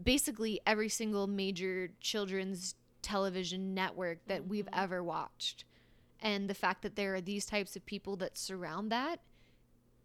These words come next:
Speaker 1: gross.
Speaker 2: Yeah, there's so many good people in the world. Why is it always the really, really messed up ones that are in charge of the children's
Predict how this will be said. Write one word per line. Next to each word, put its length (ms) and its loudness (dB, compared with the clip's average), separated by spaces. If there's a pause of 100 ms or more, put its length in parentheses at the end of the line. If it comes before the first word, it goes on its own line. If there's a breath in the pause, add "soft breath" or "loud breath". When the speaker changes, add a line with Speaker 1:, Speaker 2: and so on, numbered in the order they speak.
(140)
Speaker 1:
gross. 640 6 (220)
Speaker 2:
Yeah, 280 -4
there's 360 -4
so 160 0
many 320 -2
good 320 0
people 360 -8
in 60 -6
the 80 -8
world. 400 -4
Why 180 -4
is 160 -6
it 60 -6
always 400 -6 (480 soft breath)
the 100 -4
really, 520 -6
really 280 -6
messed 540 -10
up 200 -8
ones 520 -12 (320 soft breath)
that 100 -4
are 80 -2
in 80 -4
charge 240 -6
of 80 -10 (140)
the 80 -14 (280)
children's 760 -6